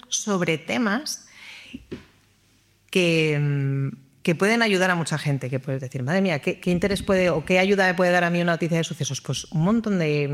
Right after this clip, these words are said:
un montón de ayuda, porque desde leer un caso que ha sucedido, que es algo que te ha pasado a ti, o que conoces a alguien que le ha ocurrido y puedes,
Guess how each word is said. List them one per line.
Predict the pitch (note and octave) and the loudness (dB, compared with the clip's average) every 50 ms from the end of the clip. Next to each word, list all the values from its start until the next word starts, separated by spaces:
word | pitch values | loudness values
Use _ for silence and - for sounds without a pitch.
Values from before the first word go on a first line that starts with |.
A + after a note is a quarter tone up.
| C#3 C#3 - | -4 -2 -2
un | D#3 | 0
montón | D3+ F#3 F#3+ G#3+ G#3 | 0 0 2 2 2
de | F3 D3 | 2 2
ayuda, | D3+ F#3 G3+ E3+ | 2 2 2 2
porque | E3+ D3 D#3 C#3+ | 0 0 0 0
desde | D3 D3 C3+ D3+ C#3+ C#3 - - - | 0 0 0 0 -2 -2 -4 -4 -2
leer | E3+ D3 D3 D3+ D#3+ F3+ | 0 2 2 4 4 4
un | A3+ A#3 A3 | 4 4 2
caso | G#3+ A3 G#3 A3 - - - F3 C3+ C3+ - - - - - - - - | 2 0 -2 -4 -4 -6 -6 -6 -6 -6 -8 -14 -20 -20 -20 -20 -20 -4
que | - D#3+ | -2 0
ha | E3 | 0
sucedido, | - G#3 F#3+ - G3 F#3 F#3+ F#3+ F3 D#3 C3+ | 2 0 0 2 2 4 4 4 2 2 0
que | - | -2
es | D3+ - | 0 0
algo | G3 F#3+ E3+ | 0 0 0
que | D3+ C3 | 0 -2
te | B2+ C3+ | -2 -2
ha | - | 0
pasado | D3+ D3 - D#3 D3 C3 | 0 0 2 0 0 0
a | B2+ B2+ | -2 0
ti, | - E3 F3+ E3+ D#3 - - - - - - - - - - - - - - - _ _ | 2 2 2 2 0 -2 -8 -16 -20 -18 -16 -16 -14 -14 -14 -16 -18 -20 -20 -20 _ _
o | - E3 | -2 0
que | - D#3+ C#3 | 2 2 2
conoces | - C#3+ D3 C#3+ E3 D3+ | 2 2 2 2 2 2
a | D#3 | 2
alguien | D#3 D#3 C#3+ | 2 2 2
que | C#3+ | 2
le | C#3 | 0
ha | C#3 | 0
ocurrido | C3+ - C#3+ C3+ D#3 F3 F3 D#3+ D3 - - | 0 -2 0 2 2 4 4 4 2 0 0
y | - F3+ C#3+ | 0 0 0
puedes, | - E3 E3 E3 E3 D#3+ - - - - - - | 2 2 2 2 2 0 -2 -4 -8 -10 -14 -20